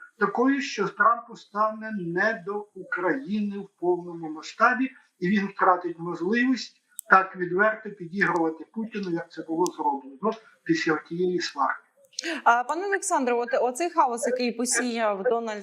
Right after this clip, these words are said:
Speaker 2: Трамп, е, в середині Америки, так? З однієї сторони, завершення війни в Україні, це ж,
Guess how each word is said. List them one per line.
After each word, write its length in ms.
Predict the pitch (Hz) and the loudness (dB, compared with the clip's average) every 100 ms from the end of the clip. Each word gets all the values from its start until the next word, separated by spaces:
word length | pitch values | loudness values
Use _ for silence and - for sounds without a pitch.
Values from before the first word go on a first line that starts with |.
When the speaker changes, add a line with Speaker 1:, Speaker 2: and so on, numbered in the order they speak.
| - | 0
Speaker 2:
Трамп, 400 | 233 214 208 208 | 2 2 0 -2
е, 260 | 208 196 196 | -2 -2 -4
в 60 | |
середині 460 | - 220 208 220 196 | -4 -2 0 2 2
Америки, 480 | 175 156 147 - 185 | 2 0 -2 -8 0
так? 200 | 240 269 | 0 2
З 60 | 247 | -2
однієї 300 | 226 330 392 | 0 0 0
сторони, 420 | - 277 302 339 - - - | -2 0 0 -2 -6 -20 -8
завершення 840 | 214 240 262 349 - 302 269 240 220 | 2 4 4 2 -2 -2 0 0 -2
війни 320 | 226 262 294 | -2 0 0
в 100 | 233 | -2
Україні, 680 | 240 247 262 311 508 427 247 | -4 -2 0 2 2 0 0
це 240 | 269 294 | 0 -2
ж, 140 | 285 | -4